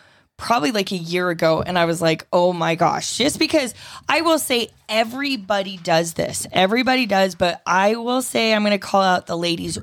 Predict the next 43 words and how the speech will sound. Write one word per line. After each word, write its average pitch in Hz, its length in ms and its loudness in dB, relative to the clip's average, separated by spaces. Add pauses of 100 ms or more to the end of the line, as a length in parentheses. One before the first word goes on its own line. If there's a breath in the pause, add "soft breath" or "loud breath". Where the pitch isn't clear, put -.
We, 190 560 -2 (580 loud breath)
we 233 200 0
tend 269 540 0
to 226 100 0
do 202 220 2
this 180 260 -2
more. 165 340 0 (640)
We 202 220 2
tend 214 460 0
to 185 420 0
kinda 180 320 0
make 175 360 0
up 175 280 2
narratives 165 580 0
in 165 140 -2
our 151 120 2
head. 160 460 0 (500 loud breath)
Um, 175 480 2
and 190 200 2
so 208 120 0
that's 196 320 2
why 190 180 2
I 180 160 0
think 190 300 -2
this 175 240 -2
is 165 120 0
so, - 260 0 (100)
like, 165 320 0
this 175 260 0
meme 185 380 4
is 170 260 0
so 170 340 2
prevalently 165 840 0
sent 175 320 0
around, 165 500 2
because 185 360 -2
it 175 100 -4
is 170 260 -2
one 170 120 2
of 165 40 -2
those 160 200 0
that's 180 220 -2
like, 170 200 0